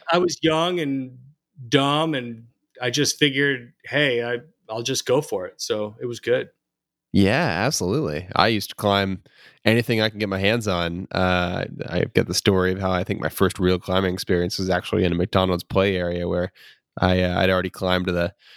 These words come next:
Speaker 2: the slide and the ball pit, and I climbed up the
Speaker 1: <laughs>
Speaker 2: Ronald McDonald statue 'cause I'd never climbed that before, and I fell off and busted my head open and had to go to the E R. But, uh, I totally hear you on that. Anything that's climbable <laughs> is, uh, is fair game for sure. And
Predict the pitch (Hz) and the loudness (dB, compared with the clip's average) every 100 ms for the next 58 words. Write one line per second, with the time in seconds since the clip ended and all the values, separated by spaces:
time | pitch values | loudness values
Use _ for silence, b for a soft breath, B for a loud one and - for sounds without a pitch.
0 | B _ 90 90 87 87 87 - - - | B _ 2 4 2 0 -2 -4 -4 0
1 | 98 87 87 90 90 87 87 95 92 87 | 2 4 2 2 -2 -4 -6 0 2 2
2 | 98 90 92 90 92 92 90 90 - 87 | 0 -2 -2 -6 -4 0 2 2 0 -2
3 | 92 135 - 95 98 101 101 90 98 101 | 0 -2 -2 2 4 2 -2 -2 0 0
4 | 95 - 90 - 92 - 90 - - b | -2 -2 -2 0 -2 0 -2 -4 -12 b
5 | b 92 92 92 95 113 123 110 78 98 | b 0 0 -2 0 2 2 0 -6 -6
6 | 107 92 - - 92 85 76 - - - | -2 -2 -2 0 0 0 -2 -4 -8 -8
7 | - 87 - 80 87 92 87 - 90 - | 0 0 0 -2 0 0 0 -4 -4 -4
8 | - - 50 50 - - - - - - | -4 -2 0 0 -2 -4 -6 0 0 2
9 | - - - 107 101 104 107 101 98 92 | 0 -2 2 2 2 0 0 0 0 -2
10 | 92 90 90 95 92 92 - 101 92 87 | -6 -4 -4 -2 -2 -4 0 2 4 2
11 | 85 87 _ B B B 302 - - 807 | -4 -8 _ B B B 0 4 2 2
12 | - 165 - - - - 143 - - - | -2 0 0 0 0 0 -2 -8 -12 -12
13 | 247 226 - 107 98 107 95 92 104 120 | -8 -2 2 2 4 2 2 0 -6 -12
14 | - 120 110 110 110 101 95 - 107 104 | 0 2 2 0 -2 -2 -4 0 2 2
15 | 95 | -2